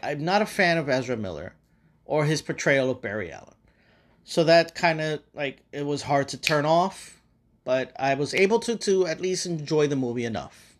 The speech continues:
you know? Um, Keaton's is the best part, Keaton is the best part of the whole fucking thing. Uh, Sasha, I'm hearing it's Kaye, not Callie, or, uh, C A L L E.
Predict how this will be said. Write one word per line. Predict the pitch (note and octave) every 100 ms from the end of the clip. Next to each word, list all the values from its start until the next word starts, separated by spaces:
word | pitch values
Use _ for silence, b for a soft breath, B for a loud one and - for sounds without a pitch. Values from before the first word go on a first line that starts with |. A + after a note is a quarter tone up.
| _ _ _
you | -
know? | A2 G#2+ - b b b b b b
Um, | B2+ C3+ C3 C3+ C3+ C3 - _ _ _ _ _ _ _ _ _ _ -
Keaton's | - A3+ F#3+ E3
is | E3
the | D3+
best | C3+ C#3+ -
part, | - - -
Keaton | F3+ E3+ E3+
is | D3 -
the | C#3+
best | B2+ C3 -
part | - A#2 -
of | B2 A2
the | A2
whole | G#2+ G2+
fucking | G2+ G2 F2
thing. | - F3+ F3+ F3+ F3 b b b b b b b
Uh, | - A2+ A2+ A2+ A2+ A2 -
Sasha, | - - C3 C3 C#3 B2+ B2 B2 - - - _ _ _ _ - - -
I'm | G#2+ A#2 B2
hearing | C#3 C#3+ C3+
it's | B2+
Kaye, | - - C#3+ D#3+ E3+ E3+ E3+
not | C3+ B2+ _ _
Callie, | - - B2+ D#3+ D#3+ D#3+ D3
or, | A#2+ A2 - _ - G2 - - -
uh, | C2+ F2
C | - - F3 F3+
A | D#3+
L | D#3 D3
L | D3 C#3+
E. | C#3 C#3+ A2